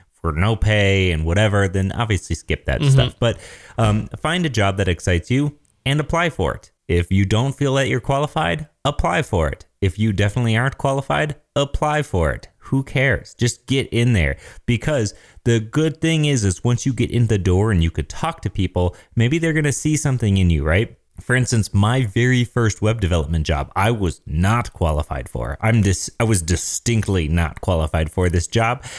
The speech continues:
Speaker 1: I had a good interview. I really connected with, uh, the boss who eventually became my mentor, and he definitely could tell I was not qualified for the job.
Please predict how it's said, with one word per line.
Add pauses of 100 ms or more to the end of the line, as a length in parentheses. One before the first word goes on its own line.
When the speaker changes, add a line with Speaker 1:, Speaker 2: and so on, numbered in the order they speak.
(100)
Speaker 1:
I
had
a
good
interview.
I
really
connected
with,
uh,
the
boss
who
eventually
became
my
mentor, (300)
and
he (220)
definitely
could
tell
I
was
not
qualified
for
the
job.